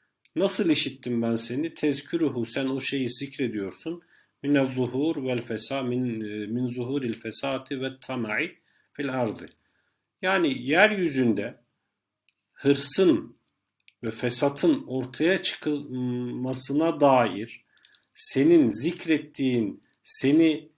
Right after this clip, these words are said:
e, zikrederken, yani söylerken işittiğim şey nedir? E,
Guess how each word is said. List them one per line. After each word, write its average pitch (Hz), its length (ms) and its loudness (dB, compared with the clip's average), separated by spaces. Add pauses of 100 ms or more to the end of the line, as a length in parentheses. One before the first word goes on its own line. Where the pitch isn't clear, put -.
(360)
e, 113 80 -8 (460)
zikrederken, 143 1080 2
yani 107 260 -6
söylerken 127 880 0
işittiğim 135 640 -2
şey 127 320 2
nedir? 135 440 0 (800)
E, 123 60 -12